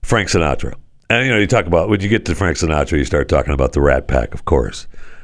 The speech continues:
with Sammy Davis Junior and Peter Lawford and Joey Bishop and my main man, Dean Martin.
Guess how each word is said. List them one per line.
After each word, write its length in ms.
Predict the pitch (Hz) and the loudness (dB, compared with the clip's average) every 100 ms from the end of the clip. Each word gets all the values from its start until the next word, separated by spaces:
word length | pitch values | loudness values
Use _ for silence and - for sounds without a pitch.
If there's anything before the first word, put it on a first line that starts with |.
| - | -6
with 140 | 71 - | -4 0
Sammy 240 | 71 67 | 2 2
Davis 240 | 65 64 | 2 0
Junior 540 | 65 113 98 82 73 65 | 0 0 0 0 0 0
and 100 | 64 | 0
Peter 260 | 76 64 | 0 0
Lawford 580 | 71 92 92 - 87 78 | 4 4 4 2 2 2
and 140 | 67 64 | -2 -2
Joey 300 | 69 67 65 | 0 2 2
Bishop 580 | 92 92 92 80 - - | 2 2 2 2 0 -4
and 260 | 95 80 | -2 0
my 140 | 73 76 | 0 0
main 300 | 92 92 73 | 0 -2 -2
man, 400 | 71 69 65 65 - _ _ _ _ _ - | 0 0 -2 -6 -16 _ _ _ _ _ -20
Dean 300 | - 67 64 | -4 -4 -2
Martin. 400 | 67 71 - 65 | 0 -2 -2 -12